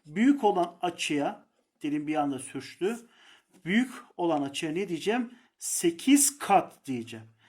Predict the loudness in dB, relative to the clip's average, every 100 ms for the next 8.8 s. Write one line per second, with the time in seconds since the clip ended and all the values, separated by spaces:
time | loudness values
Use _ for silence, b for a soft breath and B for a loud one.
0 | b b _ -2 0 2 0 4 4 4
1 | 8 8 10 4 2 -2 -2 -4 -4 -4
2 | -6 -4 -6 -2 -2 -2 -2 0 0 0
3 | -2 -2 -4 -2 0 0 b b b _
4 | -2 -2 -4 -6 -8 -8 -12 -12 -12 -12
5 | b b _ 6 6 4 2 2 2 -2
6 | 2 2 2 4 6 8 6 2 -2 0
7 | 2 0 0 -4 -4 -4 0 2 2 2
8 | 2 2 0 2 2 2 -2